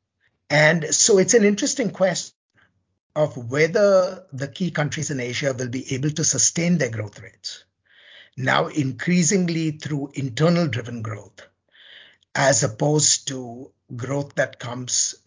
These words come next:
because of deeper external connectivity. And we don't know the answer to that, but it is something worth watching because it does have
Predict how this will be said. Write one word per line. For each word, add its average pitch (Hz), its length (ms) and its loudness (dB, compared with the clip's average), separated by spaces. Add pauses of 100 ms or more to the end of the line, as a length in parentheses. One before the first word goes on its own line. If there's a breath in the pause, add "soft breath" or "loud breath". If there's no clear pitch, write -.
because 120 480 -4
of 113 240 -8
deeper 127 580 -4 (560)
external 127 500 -4
connectivity. 110 680 -10 (680)
And 135 320 0
we 170 160 4
don't 226 180 8
know 196 120 6
the 143 180 -4
answer 131 340 -2
to 139 120 -14
that, 110 340 -14
but 151 160 -4
it 147 120 -4
is 160 120 0
something 160 420 -2
worth 127 340 -6
watching 123 520 -8 (440)
because 127 380 -4
it 113 220 -6
does 135 320 0
have 123 560 -10